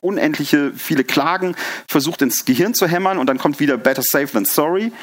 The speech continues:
Ja, dann machen wir das halt. Ja, lieber machen wir eine Checkbox, dann können uns die Verbraucherschützer nichts mehr anhaben, um die Widerrufsbelehrung eben abklicken zu lassen.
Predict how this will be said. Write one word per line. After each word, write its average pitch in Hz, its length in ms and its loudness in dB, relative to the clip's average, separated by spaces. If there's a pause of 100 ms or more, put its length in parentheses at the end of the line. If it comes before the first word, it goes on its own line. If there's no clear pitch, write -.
(280)
Ja, 160 240 0
dann 175 100 4
machen 196 160 2
wir 233 60 4
das 156 160 0
halt. 101 240 2
Ja, 143 140 4
lieber 226 260 2
machen 208 200 0
wir 196 60 4
eine 143 240 2
Checkbox, 233 400 2
dann 175 100 4
können 180 140 0
uns 180 120 -2
die 185 60 0
Verbraucherschützer 175 680 2
nichts 143 180 0
mehr 135 120 2
anhaben, 170 440 0 (240)
um 165 200 0
die 143 120 -2
Widerrufsbelehrung 131 800 0
eben 117 320 2
abklicken - 460 -2
zu - 100 -6
lassen. - 300 -6